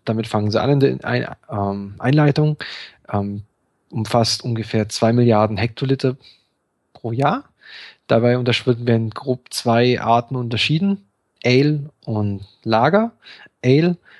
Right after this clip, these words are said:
ist dann vor allem in Großbritannien und den Kolonien wird es vor allem gebr-, ähm, gebraut, ist ein obergäriges Bier, das auf Grundlage von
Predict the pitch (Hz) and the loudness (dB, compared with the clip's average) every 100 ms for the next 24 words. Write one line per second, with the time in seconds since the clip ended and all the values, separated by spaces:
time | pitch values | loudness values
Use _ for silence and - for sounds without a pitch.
0 | _ - 127 - 131 120 - 95 113 117 | _ -4 -2 0 0 0 -4 0 2 2
1 | 113 110 107 117 - 117 110 123 151 123 | 2 -2 -2 -2 0 -2 2 2 4 2
2 | 110 110 113 107 120 160 160 151 - - | 0 -4 -2 -2 0 0 -2 -4 -6 -6
3 | 131 135 - - _ - 113 113 117 120 | -4 -4 -6 -14 _ -8 -6 -4 -4 -2
4 | 117 120 147 - 123 - 120 127 143 156 | 2 2 2 -4 -8 -8 -8 -6 -4 0
5 | 156 156 156 - - 165 170 127 113 - | 0 0 -2 -4 -2 -2 0 -2 -2 -6
6 | 123 117 - 123 117 110 113 113 | -6 -6 -2 -2 0 -2 -2 -10